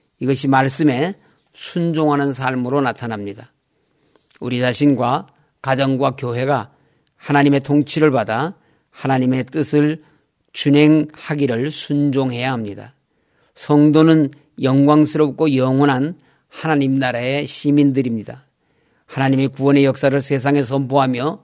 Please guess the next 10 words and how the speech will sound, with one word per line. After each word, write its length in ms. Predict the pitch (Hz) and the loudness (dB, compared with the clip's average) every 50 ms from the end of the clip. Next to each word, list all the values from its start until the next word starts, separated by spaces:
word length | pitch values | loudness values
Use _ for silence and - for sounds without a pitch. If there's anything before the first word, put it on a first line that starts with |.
| _ _ _ _ _ _ _ _ _ - | _ _ _ _ _ _ _ _ _ -8
구속의 560 | - 143 147 123 160 156 143 156 156 151 143 | -4 -4 0 2 2 2 4 4 4 4 2
행사를 560 | 143 147 151 147 131 131 147 143 151 151 139 | 2 2 2 2 2 2 0 0 0 0 -2
찬양하는 760 | - - - 139 139 139 135 131 127 127 127 143 156 160 160 160 _ _ _ _ _ _ | -4 -8 -8 -4 -2 0 0 0 -2 -2 0 0 0 0 -2 -4 _ _ _ _ _ _
하루를 580 | _ - 139 123 131 120 123 123 131 135 135 127 | _ -8 -6 -4 -4 -4 -4 -4 -4 -4 -4 -6
사시기를 640 | - - 135 127 123 - - 131 135 127 135 135 117 | -6 -6 -4 -4 -4 -4 -8 -10 -10 -8 -6 -6 -6
바랍니다. 580 | 123 117 117 113 113 110 104 104 107 117 _ _ _ _ _ _ _ _ _ _ _ _ _ _ _ _ _ _ | -6 -8 -8 -8 -10 -12 -14 -16 -18 -20 _ _ _ _ _ _ _ _ _ _ _ _ _ _ _ _ _ _
찬양은 440 | - - 156 151 156 156 156 156 151 | -4 0 2 4 6 6 6 6 6
우리가 240 | 143 139 147 143 135 | 6 4 4 2 2
하나님께 400 | 143 147 143 143 143 123 139 143 | 2 2 2 2 2 2 0 -2
드리는 600 | 113 123 143 135 143 151 147 135 139 160 185 - | -2 -2 0 2 4 4 4 4 2 -2 -4 -6